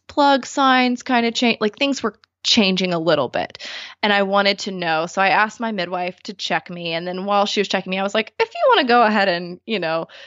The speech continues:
just strip my membranes, that's fine while you're, <laughs> while you're hanging out." And, um, and so she, she did. And so then that kind of started things a little bit. And I feel like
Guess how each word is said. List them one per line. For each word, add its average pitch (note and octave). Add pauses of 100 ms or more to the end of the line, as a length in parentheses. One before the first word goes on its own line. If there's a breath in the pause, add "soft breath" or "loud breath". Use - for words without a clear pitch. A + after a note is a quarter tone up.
(120)
just - (200)
strip -
my G3
membranes, F#3+
that's -
fine F#3
while F3+
you're, E3+
<laughs> -
while G3
you're F3+
hanging F#3
out." G3 (640 loud breath)
And, A3
um, F#3+ (140)
and B3
so A#3+
she, A3+
she A3+ (160)
did. D4 (560 loud breath)
And C4
so D4
then D4
that E4+
kind D#4+
of E4
started F#3+
things G3+
a A3+
little E3+
bit. F3 (240)
And B3+
I C4
feel F4
like G#4